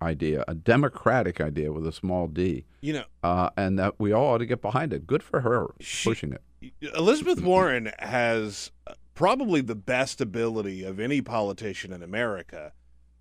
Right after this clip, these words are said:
Speaker 2: to take a big idea
Speaker 1: Mm-hmm.
Speaker 2: and explain it in a way that makes perfect sense.
Speaker 1: And boil it down.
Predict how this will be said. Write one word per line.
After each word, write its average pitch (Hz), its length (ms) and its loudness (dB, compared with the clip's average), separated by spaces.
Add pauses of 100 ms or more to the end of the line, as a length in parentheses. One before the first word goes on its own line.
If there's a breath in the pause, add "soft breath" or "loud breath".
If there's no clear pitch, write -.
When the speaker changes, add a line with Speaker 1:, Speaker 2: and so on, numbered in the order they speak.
(160)
Speaker 2:
to 110 600 -2
take 151 260 0
a 135 60 0
big 160 300 4
idea 113 800 0 (100)
Speaker 1:
Mm-hmm. 117 200 0 (560)
Speaker 2:
and 147 180 4
explain 180 600 2
it 123 200 -2 (260)
in 143 100 0
a 143 60 6
way 120 280 2
that 127 180 0
makes 123 340 -2
perfect 175 800 0 (400)
sense. 104 640 0
Speaker 1:
And 107 160 2
boil 110 280 4
it 95 80 -4
down. 76 260 0